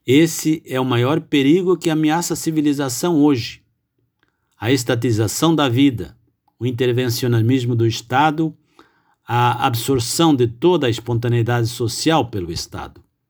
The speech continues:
Quer dizer, a anulação da espontaneidade histórica,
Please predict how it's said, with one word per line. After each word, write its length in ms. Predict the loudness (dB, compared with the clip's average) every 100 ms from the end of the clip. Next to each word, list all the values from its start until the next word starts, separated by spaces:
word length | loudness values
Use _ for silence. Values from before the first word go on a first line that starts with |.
| _ _ _ _ -2
Quer 180 | 0
dizer, 540 | 0 -2 0 0 0 -2 _ _ _ _ -8
a 400 | -4 -2 -2 -2
anulação 760 | 4 4 4 -2 -4 -2 -2 0
da 120 | 0
espontaneidade 920 | -2 -2 -4 0 -2 0 2 0 2
histórica, 800 | -2 -4 -4 0 0 0 -4 -12